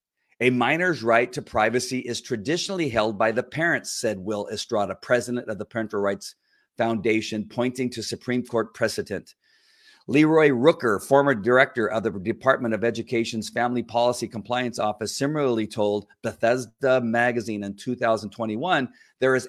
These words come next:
absolutely nothing in ferpa that would say that would violate ferpa by disclosing that gender transition to parents.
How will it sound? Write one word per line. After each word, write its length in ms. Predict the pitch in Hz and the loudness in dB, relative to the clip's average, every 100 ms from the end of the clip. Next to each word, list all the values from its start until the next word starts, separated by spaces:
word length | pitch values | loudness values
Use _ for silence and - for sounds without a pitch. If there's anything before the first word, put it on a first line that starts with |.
| - | 2
absolutely 920 | 151 180 - 208 156 135 135 120 131 | 2 2 -2 -2 2 2 2 -4 -6
nothing 540 | 120 120 143 170 170 156 | -4 -2 -4 -4 -8 -8
in 120 | 135 | -10
ferpa 560 | 117 - 151 151 110 107 | -10 -2 -2 -2 -4 -4
that 240 | 107 107 - | -4 -6 -6
would 260 | 110 107 | -8 -8
say 380 | - - 143 147 | -8 -4 -2 -2
that 280 | 117 104 - | -2 -6 -8
would 300 | 107 113 98 | -10 -10 -8
violate 640 | 107 131 170 165 156 156 | -2 0 0 -2 -4 -6
ferpa 480 | _ 139 139 139 113 | _ -4 -4 -4 -6
by 160 | 107 104 | -6 -8
disclosing 760 | 98 - - 139 160 151 135 | -10 -12 -6 -4 -4 -6 -6
that 220 | 107 101 101 | -4 -6 -6
gender 380 | 135 160 160 | -4 -4 -6
transition 560 | 156 147 135 123 120 117 | -8 -8 -6 -6 -8 -10
to 80 | 107 | -8
parents. 520 | 131 135 117 - - | 0 0 0 -4 -18